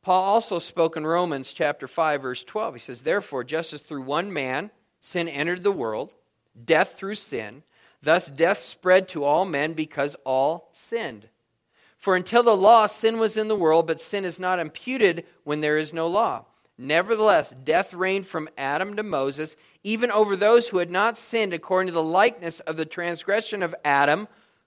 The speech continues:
who is a type of him who was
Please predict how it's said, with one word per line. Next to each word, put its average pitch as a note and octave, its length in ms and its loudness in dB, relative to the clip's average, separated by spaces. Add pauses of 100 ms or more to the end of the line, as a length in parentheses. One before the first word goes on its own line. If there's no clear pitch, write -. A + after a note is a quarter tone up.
(300)
who B3 180 0
is A#3+ 120 0
a B3 60 -2
type C#4 600 -2 (360)
of F3+ 180 2
him G#3 520 -4 (340)
who C4 140 -10
was C#3 480 -4